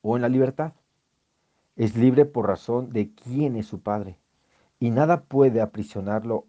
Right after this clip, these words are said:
a menos que la verdad de Dios pueda mentir y Dios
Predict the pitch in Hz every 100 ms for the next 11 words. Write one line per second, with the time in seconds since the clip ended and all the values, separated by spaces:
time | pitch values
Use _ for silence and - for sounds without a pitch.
0 | _ 90 87 110 180 262 220 _ _ _
1 | _ _ _ _ 107 101 98 92 104 135
2 | 139 _ 98 101 98 120 175 - _ _
3 | _ _ _ 110 113 107 95 90 - 117
4 | 107 - _ _ _ 110 123 165 131 -